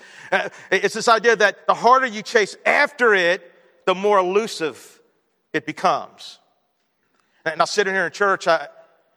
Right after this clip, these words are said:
I, as God followers, I know what some of you may be thinking. When you hear me say, "Hey, it's a lie that you deserve to be happy"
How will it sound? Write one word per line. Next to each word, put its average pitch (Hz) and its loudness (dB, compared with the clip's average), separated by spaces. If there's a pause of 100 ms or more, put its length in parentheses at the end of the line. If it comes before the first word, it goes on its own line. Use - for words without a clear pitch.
(960)
I, 139 -2 (280)
as 127 -8
God 180 2
followers, 143 -4
I 160 -2
know 175 -2
what 156 -6
some 180 -4
of 160 -10
you 156 -12
may 139 -2
be 123 -10
thinking. 165 -10 (1300)
When 156 -8
you 147 -6
hear 160 0
me 151 -6
say, 165 -4
"Hey, 220 -4
it's - -10
a 180 0
lie 156 -2
that 127 -16
you 135 -14
deserve 120 -12
to 120 -10
be - -8
happy" 131 -4